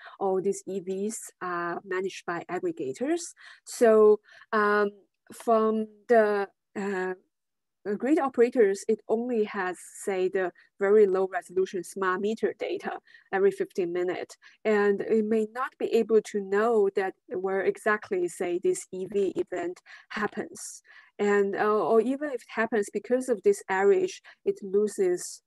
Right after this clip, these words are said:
like, say, the kind of power, uh, uh, demand change, uh, due to this fifteen minute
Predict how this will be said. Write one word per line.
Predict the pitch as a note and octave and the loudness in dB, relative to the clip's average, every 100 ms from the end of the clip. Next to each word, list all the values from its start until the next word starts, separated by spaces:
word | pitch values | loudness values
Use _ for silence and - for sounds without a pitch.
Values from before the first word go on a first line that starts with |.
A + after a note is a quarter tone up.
| - | -6
like, | F3 E3+ | -6 -6
say, | - F3+ E3+ F3 - - - | -8 -4 -4 -4 -8 -18 -4
the | F#3+ F3 A3 | -4 -4 -4
kind | F#3+ | -2
of | F#3+ - _ _ - | -2 -4 _ _ -14
power, | - F#3 F#3+ F#3+ F3 - F3 | -4 0 2 2 0 -4 -8
uh, | E3+ F#3+ _ - | -8 -10 _ -14
uh, | F3+ F#3+ | -2 -2
demand | F3+ F#3 F#3 | 0 -2 -4
change, | - A#3 E3 F3 F3 - _ _ - F#3+ | -4 -2 0 -2 -6 -10 _ _ -14 -8
uh, | F3+ E3 E3 | -6 -6 0
due | G#3 G#3 | 2 2
to | A#3 F#3 F3 | 0 -2 0
this | F3 - - | -2 -4 -8
fifteen | F#3+ - F#3 F3 | -8 -4 -4 -4
minute | F3 C#3 | -8 -10